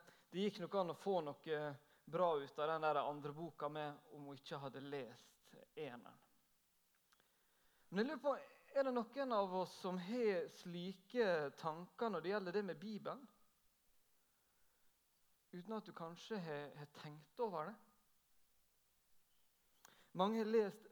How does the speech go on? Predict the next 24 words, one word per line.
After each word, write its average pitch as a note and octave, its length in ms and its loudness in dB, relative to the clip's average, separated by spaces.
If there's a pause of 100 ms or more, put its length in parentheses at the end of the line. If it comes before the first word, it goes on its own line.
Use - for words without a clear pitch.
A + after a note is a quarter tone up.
veldig F#3+ 300 2
mye F3+ 560 -6 (160)
i D3+ 120 -12
Det D3+ 140 -8
nye D#3+ 180 -10
testamentet. D3 640 -12 (1200)
Og D3+ 80 -8
det A3+ 240 4
kan F3 240 -2
være F#3+ 400 -4
gode F#3+ 460 0
grunner D#3+ 340 -4
for. C#3+ 160 -12 (1800)
Eh, D#3 400 -4 (180)
men E3+ 140 -2
jeg F3+ 80 -2
vil F3+ 220 -8
helt F3 260 -10
klart D#3+ 400 -8
si F#3 240 -10 (1700)
at C#3 140 -12
du E3 140 -14
får E3+ 320 -6
mer F3+ 480 -4